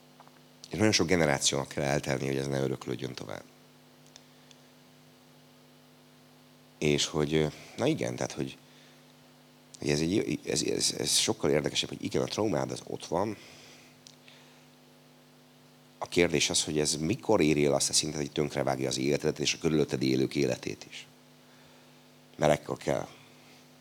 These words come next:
kezdeni valamit a traumával. De hogy, ö, hogy a rossz hír az az, hogy ezt lehet örökíteni. Tehát az igazi tragédia az az, hogy most, akik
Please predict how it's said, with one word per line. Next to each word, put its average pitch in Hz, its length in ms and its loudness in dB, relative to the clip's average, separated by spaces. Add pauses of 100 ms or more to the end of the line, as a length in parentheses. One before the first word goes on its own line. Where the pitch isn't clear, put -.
kezdeni 65 360 -2
valamit 64 220 -4
a 57 40 -10
traumával. 50 640 -12 (3000)
De 73 200 0
hogy, 71 360 0
ö, 73 420 2 (1700)
hogy 71 440 -4
a - 140 -4
rossz 73 260 -2
hír 110 160 -2
az 80 160 -2
az, - 160 -4
hogy 98 120 -8
ezt - 240 -4
lehet 62 300 -2
örökíteni. - 640 -10 (640)
Tehát - 160 -10
az 71 80 -2
igazi 92 240 0
tragédia 82 500 -2
az 78 120 -2
az, 78 220 -2
hogy 65 240 -10 (360)
most, 101 260 -4 (160)
akik - 300 -8